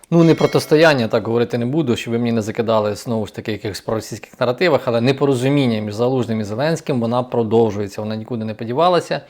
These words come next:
Учора, до прикладу, видання Ен Бі Сі News, я вам про це розповідав у відео, опублікувало матеріал про те, що нібито, е, європейці і американці просять уряд України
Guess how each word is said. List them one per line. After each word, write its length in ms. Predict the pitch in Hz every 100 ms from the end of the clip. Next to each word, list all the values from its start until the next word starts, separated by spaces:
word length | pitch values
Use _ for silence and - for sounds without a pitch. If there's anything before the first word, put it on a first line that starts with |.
| - - - - - -
Учора, 420 | - 139 - 185 156
до 140 | 131
прикладу, 480 | 143 165 151 135 135
видання 380 | 127 131 147 139
Ен 100 | 123
Бі 80 |
Сі 160 | 123 -
News, 360 | 127 151 175 135
я 60 |
вам 120 | 123 120
про 100 | 120
це 140 | -
розповідав 580 | 120 - 123 120 123 117
у 80 | 120
відео, 460 | 180 170 165 151 135 131 143 127
опублікувало 640 | 123 123 127 156 180 165
матеріал 400 | 143 131 165 160
про 120 | 143
те, 180 | - 156
що 300 | - - 135
нібито, 720 | 123 165 120 110 120 113 110 - 113
е, 40 | 113
європейці 680 | 143 147 151 233 - -
і 360 | 135 135 131 110 -
американці 760 | 127 127 135 180 175 - 147 135 - - - - _ -
просять 520 | 180 190 147 131 110 -
уряд 340 | 156 139 123
України 680 | 131 147 160 226 214 185 160